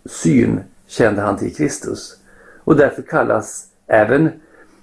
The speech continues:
Nya testamentets kristna för Abrahams barn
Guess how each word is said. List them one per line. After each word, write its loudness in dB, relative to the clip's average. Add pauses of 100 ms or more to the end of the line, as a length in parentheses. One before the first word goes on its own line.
(260)
Nya 6
testamentets 0
kristna -4
för 2
Abrahams 0
barn 0